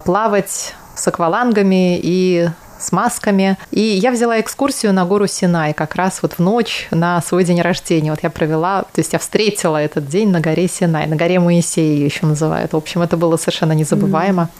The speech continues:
Speaker 1: было очень здорово. Но с таким же успехом, то есть с такой же радостью, с таким же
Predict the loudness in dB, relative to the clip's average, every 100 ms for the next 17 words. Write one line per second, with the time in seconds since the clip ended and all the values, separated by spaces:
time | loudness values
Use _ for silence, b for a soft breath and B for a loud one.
0 | B B B B 0 2 2 2 0 0
1 | 0 0 0 -4 B B B 0 2 0
2 | -2 -6 -16 -14 -2 -2 0 0 2 0
3 | 0 -2 0 -2 -2 -2 -2 -6 -4 -2
4 | 0 0 0 0 0 0 -2 -2 -4 -2
5 | -2 0 0 0 -2